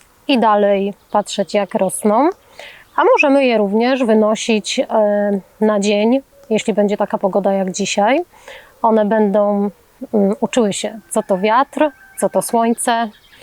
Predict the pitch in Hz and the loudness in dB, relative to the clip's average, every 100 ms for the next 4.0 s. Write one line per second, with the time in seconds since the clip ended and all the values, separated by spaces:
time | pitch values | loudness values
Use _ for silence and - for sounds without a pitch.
0 | - - - 208 202 196 - 220 220 - | -20 -8 -4 -2 0 -2 0 0 0 0
1 | 294 277 262 240 226 220 202 202 202 185 | -2 0 0 0 0 0 0 0 -2 -2
2 | 185 185 233 349 - _ - - 339 294 | -2 0 0 0 -4 _ -8 0 2 4
3 | 277 240 226 - 214 226 226 214 208 214 | 2 2 0 0 0 0 0 0 0 -2